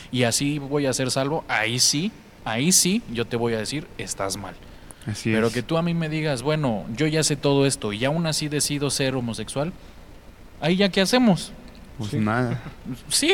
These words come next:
Speaker 1: o sea, ya
Speaker 2: Están, como decíamos,
Speaker 3: Es la
Speaker 2: ya
Speaker 3: decisión
Speaker 2: es
Speaker 3: de
Speaker 2: la
Speaker 3: cada uno.
Speaker 2: perversidad de su corazón, como
Speaker 1: Ex-,
Speaker 2: decíamos hace rato.
Speaker 1: exactamente, exactamente.
Speaker 3: Por lo que decía también Pablo, este, todo me es ilícito, pero no todo me es de provecho.
Speaker 1: Exa-, exa-, eh, qué buen apunte, porque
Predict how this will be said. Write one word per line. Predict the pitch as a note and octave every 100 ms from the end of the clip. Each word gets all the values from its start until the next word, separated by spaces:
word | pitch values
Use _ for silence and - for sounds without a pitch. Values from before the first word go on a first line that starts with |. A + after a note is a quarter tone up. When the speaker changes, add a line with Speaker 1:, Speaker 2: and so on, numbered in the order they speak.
| D#4+
Speaker 1:
o |
sea, | - B3+
ya | A#3+
Speaker 2:
Están, | - C3 B2
como | A2+ A2 G#2+
decíamos, | G#2 - A#2+ A#2
Speaker 3:
Es |
la | -
Speaker 2:
ya | A#2 B2
Speaker 3:
decisión | B2 B2
Speaker 2:
es | D3+
Speaker 3:
de |
Speaker 2:
la | A2+
Speaker 3:
cada | G#2+
uno. | C#3
Speaker 2:
perversidad | A#2 A2+ D3 B2+
de | B2
su | A2+ -
corazón, | G#2 G2+ C3 B2
como | A2+
Speaker 1:
Ex-, | G2+ G#2
Speaker 2:
decíamos | A#2+ A#2 A2
hace | A2+ A2
rato. | A2 B2 A2
Speaker 1:
exactamente, | B2+ C#3 F3+ C#3+ A2+ - - -
exactamente. | A#2 A2+ B2+ A#2 B2+ C3+ D#3+ - -
Speaker 3:
Por | C3+
lo | C3 B2+
que | C3
decía | B2+ -
también | D#3 C3+ C#3 C3+
Pablo, | C#3 D3 C#3 A#2+ A#2 A2+
este, | A#2 A2 - B2
todo | - C#3+ C#3
me | C3+
es | C3+
ilícito, | A#2 B2 C3+ D3+
pero | - B2 A#2
no | A#2+
todo | A#2 A#2+ A#2
me | A#2
es | A#2
de |
provecho. | A2+ G2 G#2 A#2 - A2+
Speaker 1:
Exa-, | C3 A2+ G#2+ - A#2 C#3+
exa-, | B2 - C#3+ -
eh, | D3+
qué | - C#3+
buen | D3 D3
apunte, | C3+ D#3+ D#3
porque | B2 A#2 B2 A#2+